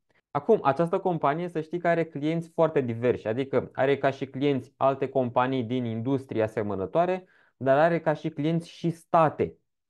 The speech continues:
Asta înseamnă că are o diversificare destul de mare în portofoliul de clienți.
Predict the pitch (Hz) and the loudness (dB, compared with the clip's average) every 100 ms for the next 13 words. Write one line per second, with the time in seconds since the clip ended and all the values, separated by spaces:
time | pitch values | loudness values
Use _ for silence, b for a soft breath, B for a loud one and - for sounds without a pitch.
0 | _ b b - 156 190 170 151 170 - | _ b b -6 -4 -4 -2 -2 -2 0
1 | 175 185 185 175 165 156 - 151 170 170 | 2 2 2 0 -2 -4 -6 -4 -2 0
2 | 156 151 - 165 135 139 151 156 _ - | -2 -4 -6 -4 -2 0 -2 -4 _ -6
3 | 139 123 131 127 - 131 127 123 120 113 | -4 -2 -2 -2 -2 0 0 -2 -4 -4
4 | 85 | -6